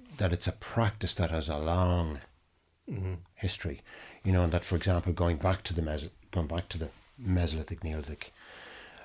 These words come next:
Speaker 1: uh, at a place called Stony Island in, in, um, Galway, there's a, there's a, a body that was, was found in, in open water,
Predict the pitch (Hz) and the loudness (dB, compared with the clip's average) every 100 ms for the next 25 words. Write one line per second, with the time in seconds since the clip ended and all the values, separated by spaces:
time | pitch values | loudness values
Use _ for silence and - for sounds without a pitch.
0 | - - - 87 85 95 92 - 95 - | -20 -6 0 0 0 0 0 4 4 4
1 | - 80 - 87 80 78 76 76 76 78 | 0 -2 0 -2 0 -2 -2 -2 -4 -4
2 | 76 73 - 82 73 71 71 69 69 69 | -6 -8 -8 -6 -6 -8 -8 -10 -10 -12
3 | 82 82 90 82 71 76 73 78 87 - | -10 0 2 2 0 -2 0 -2 -4 -14
4 | - - 107 92 80 73 - - _ _ | -20 -12 -2 0 0 -4 -8 -20 _ _
5 | _ _ _ _ _ _ _ - - - | _ _ _ _ _ _ _ -20 -18 -12
6 | - 87 82 80 80 80 - - - 80 | -2 0 0 -2 -6 -8 -10 -12 -8 -8
7 | - 85 80 76 78 - - 80 78 - | -4 -4 -2 -4 -8 -12 -10 -8 -8 -12
8 | _ _ _ _ - 90 82 76 76 71 | _ _ _ _ -10 -8 -6 -6 -6 -6
9 | - 73 | -6 -8